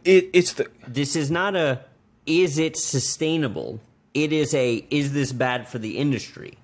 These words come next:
Speaker 2: Yes. Because for every Microsoft Game Pass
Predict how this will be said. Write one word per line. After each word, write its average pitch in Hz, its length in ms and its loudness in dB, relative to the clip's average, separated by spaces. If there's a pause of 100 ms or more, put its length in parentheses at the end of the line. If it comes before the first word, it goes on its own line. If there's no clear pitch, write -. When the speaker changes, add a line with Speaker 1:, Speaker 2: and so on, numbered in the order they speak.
(440)
Speaker 2:
Yes. 107 640 -4 (320)
Because 139 460 0
for 139 280 -2
every 180 320 0
Microsoft 151 720 -2
Game 113 260 -2
Pass 110 440 -10